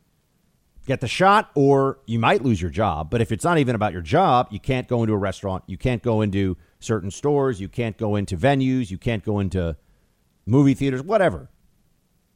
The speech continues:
Can't go to a bar, see your friends. Get the shot or else. That's where we are. And the Biden administration has been explicitly and clearly pushing for this.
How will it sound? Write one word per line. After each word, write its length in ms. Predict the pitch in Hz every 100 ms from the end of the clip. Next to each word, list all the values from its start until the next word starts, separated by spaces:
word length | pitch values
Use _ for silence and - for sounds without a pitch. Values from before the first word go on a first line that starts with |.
| _ _ _ _ -
Can't 140 | 123
go 60 | 117
to 80 | 101
a 60 |
bar, 340 | 82 131 135 131
see 160 | -
your 120 | 95
friends. 560 | 85 139 147 139 147 - _ _ _ _ _ _ _ _
Get 140 | 127 120
the 80 | 110
shot 320 | 147 147 147
or 220 | 123 104
else. 160 | 78 -
That's 240 | 117 -
where 100 | 113
we 160 | 95 87
are. 220 | 64 - _ _ _ _ _ -
And 80 |
the 40 | 113
Biden 260 | 143 170
administration 880 | 156 135 117 - 120 104 104 101 92 - _ _ _ _
has 200 | 120 -
been 220 | 113 104 -
explicitly 1300 | 123 - - - - 330 - - 139 - 90 67 - _ _ _ _ _
and 240 | 170 139 -
clearly 920 | - 233 330 330 214 98 80 55 - _ _ _ _ _ _ _ _ -
pushing 480 | - 294 185 117
for 160 | - 90
this. 380 | 67 76 -